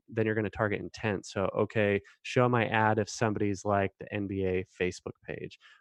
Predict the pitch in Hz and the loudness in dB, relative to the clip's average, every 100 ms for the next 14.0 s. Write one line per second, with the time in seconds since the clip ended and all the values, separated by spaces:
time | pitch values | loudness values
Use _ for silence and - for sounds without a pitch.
0 | - 107 101 123 113 110 98 104 101 98 | -6 -4 0 2 2 2 2 0 0 -2
1 | 101 - 104 92 95 92 98 - - - | -6 -2 0 0 -2 -4 -8 -8 -20 -20
2 | _ 107 98 95 - 113 110 104 104 98 | _ -6 -4 -6 0 2 4 4 2 2
3 | 101 101 98 98 98 95 92 95 92 - | 4 4 4 2 0 0 0 0 0 -2
4 | 98 92 92 87 87 - - - - _ | -6 -2 0 0 -2 -6 -12 -20 -20 _
5 | - 107 - 117 117 110 156 160 127 101 | -10 -8 -2 0 0 -2 -2 0 -2 0
6 | 110 113 104 - 101 98 95 104 113 101 | 0 0 0 0 2 2 -2 -6 -4 -2
7 | 92 - 101 120 135 143 - 117 113 104 | 0 0 2 2 2 0 -2 -2 0 0
8 | 101 98 104 127 117 110 107 110 104 _ | 0 0 2 4 4 2 2 0 -4 _
9 | _ - 110 117 113 107 104 104 98 95 | _ -4 0 0 0 -2 2 2 2 -2
10 | - 95 - 80 - _ _ _ - 120 | -2 -4 -4 -10 -12 _ _ _ -20 0
11 | 110 123 117 113 113 107 107 104 - _ | 4 4 6 6 6 6 6 2 -4 _
12 | - 117 113 104 107 101 101 98 110 98 | 2 4 4 2 4 4 2 0 -2 -2
13 | 95 - 95 95 - 113 - - 101 87 | -4 0 0 0 -2 -4 -4 -6 -6 -6